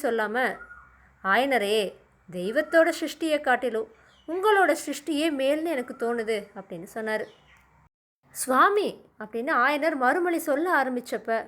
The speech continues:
பிக்ஷு அதுக்கு இடம் கொடுக்காம தொடர்ந்து சொன்னாரு. "நான் முகஸ்துதி செய்யல ஆயனரே, உண்மையத்தான் சொல்லறேன். தெய்வத்தோட சிருஷ்டி அழிஞ்சு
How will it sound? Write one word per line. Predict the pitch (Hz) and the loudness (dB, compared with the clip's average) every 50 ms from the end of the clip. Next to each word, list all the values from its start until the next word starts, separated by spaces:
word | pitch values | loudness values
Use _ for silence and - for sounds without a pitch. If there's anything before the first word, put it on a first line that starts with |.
| 208 185 | -8 -12
பிக்ஷு | 202 202 - - - | -12 -12 -10 -4 -2
அதுக்கு | 320 285 262 262 262 - 254 | 0 0 0 -2 -4 -4 -4
இடம் | 240 247 311 302 311 | -4 -4 -4 -6 -6
கொடுக்காம | 294 262 262 - 214 196 214 262 262 185 - - - _ _ _ _ _ | -8 -8 -4 -4 -4 -2 -2 -2 -2 -2 -4 -10 -18 _ _ _ _ _
தொடர்ந்து | - 262 277 277 247 196 202 233 - | -4 -2 -2 -2 -2 -4 -6 -6 -4
சொன்னாரு. | 247 220 214 214 208 220 - - _ _ _ _ _ _ _ _ _ _ _ _ _ | -4 -4 -2 -2 -4 -4 -6 -10 _ _ _ _ _ _ _ _ _ _ _ _ _
"நான் | 311 349 320 247 208 | 4 4 4 4 0
முகஸ்துதி | 202 214 262 339 330 - 453 427 415 | -2 0 0 0 2 2 4 4 4
செய்யல | 392 403 370 302 285 269 | 4 2 0 0 2 2
ஆயனரே, | 277 254 214 208 220 247 269 254 220 220 247 254 202 - - - _ | 2 2 2 2 0 2 2 0 2 2 2 2 0 -2 -4 -12 _
உண்மையத்தான் | 233 185 202 269 330 370 381 381 381 359 370 359 | -12 -8 -4 -2 0 0 0 0 2 0 0 0
சொல்லறேன். | 349 285 262 247 240 - - - _ _ _ _ _ _ _ _ _ _ _ 180 | 0 0 0 0 0 0 -4 -8 _ _ _ _ _ _ _ _ _ _ _ -8
தெய்வத்தோட | 185 196 220 254 311 381 403 381 359 349 320 | -4 -4 -2 2 2 0 4 4 4 4 4
சிருஷ்டி | 320 320 - 294 - - - 302 339 381 370 | 2 0 -2 -6 -8 -6 -4 -2 -2 -2 -2
அழிஞ்சு | - - 190 190 208 254 311 330 381 | -6 -8 -8 -4 -2 0 0 0 0